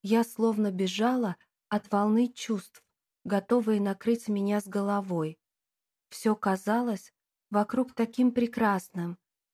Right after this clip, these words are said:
и ничто не способно омрачить мой день. В голове прокручивало это утро, его улыбку, заботу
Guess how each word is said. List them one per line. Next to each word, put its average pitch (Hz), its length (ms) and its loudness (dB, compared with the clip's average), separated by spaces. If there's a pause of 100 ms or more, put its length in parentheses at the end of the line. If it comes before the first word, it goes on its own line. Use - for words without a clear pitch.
(120)
и 220 100 4
ничто 214 420 2
не 233 120 4
способно 208 880 -2 (280)
омрачить 214 580 0
мой 220 220 4
день. 175 380 -2 (720)
В 196 60 -6
голове 202 640 0 (260)
прокручивало 226 960 -2
это 220 460 -2
утро, 185 520 -6 (420)
его 220 260 2
улыбку, 196 760 0 (380)
заботу 190 720 -2